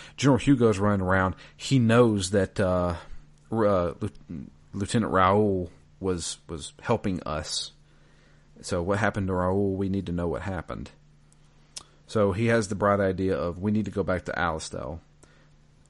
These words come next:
uh, just to check things out." Uh, and the troop says that they would, uh, come with us,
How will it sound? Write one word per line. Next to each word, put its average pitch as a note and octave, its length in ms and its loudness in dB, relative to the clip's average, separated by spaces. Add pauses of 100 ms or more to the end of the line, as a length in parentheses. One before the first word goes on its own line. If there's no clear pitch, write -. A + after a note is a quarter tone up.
(120)
uh, C2+ 240 -6
just - 300 -10
to F2 80 -8
check - 360 -6
things C#2+ 280 -10
out." G1+ 300 -10 (1400)
Uh, F#2 280 0
and F#2+ 180 -4
the F2 60 -8
troop D3 280 0 (180)
says A2 340 -2
that - 140 -12
they G2+ 140 2
would, F#2 180 -4
uh, F2+ 180 0
come F2+ 280 -6
with F2 200 -2
us, - 460 -4